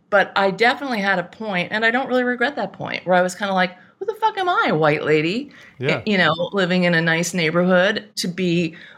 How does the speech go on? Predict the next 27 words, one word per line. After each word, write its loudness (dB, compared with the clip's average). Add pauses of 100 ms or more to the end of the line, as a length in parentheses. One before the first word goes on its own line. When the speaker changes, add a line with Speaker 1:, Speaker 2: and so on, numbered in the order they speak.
(120)
Speaker 1:
'Oh, 4
I 2
just -6
really 2
wish -4
you -8
wouldn't -2
make -4
that 0
request 0
of -10
the -6
nice -8
police.' -6
I, -2
you -10
know, -6
my 2
un-, 0
my -2 (380)
favorite -2
uncle 0
was -4
a -2
cop," -4
you -2
know? -2